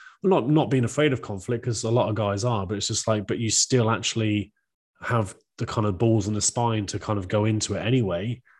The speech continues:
and figure things out and get to resolutions. Otherwise, nothing fucking changes. And it's like a lot of these things where it's just like, is,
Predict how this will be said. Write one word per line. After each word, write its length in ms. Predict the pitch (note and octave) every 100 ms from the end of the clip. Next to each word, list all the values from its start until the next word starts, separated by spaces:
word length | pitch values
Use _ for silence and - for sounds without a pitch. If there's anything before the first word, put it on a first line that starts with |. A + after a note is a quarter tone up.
| _ _ _
and 200 | A#2 A2
figure 280 | F#2+ B2 A2+
things 280 | - A2+ G#2
out 240 | G#2+ F#2
and 120 | G#2+
get 180 | G2+ G#2+
to 120 | -
resolutions. 800 | G#2+ G#2+ G#2 A#2+ D#3+ - F#2 F2
Otherwise, 680 | G2+ G2+ G#2 G#2 G#2 G2 - - _ _ -
nothing 320 | A2 F#2 G#2
fucking 320 | - G#2+ G2+
changes. 640 | F2+ C3+ D3 G2+ E2+ -
And 120 | G#2 G#2
it's 200 | G2 -
like 200 | A2+ A#2+
a 40 |
lot 180 | B2+ E3+
of 80 | E3
these 240 | D3 -
things 420 | - E3+ C#3+ A2+
where 160 | G#2+ G#2+
it's 120 | G#2
just 220 | A2+ -
like, 240 | A2 G#2+ A2+
is, 280 | G#2+ G2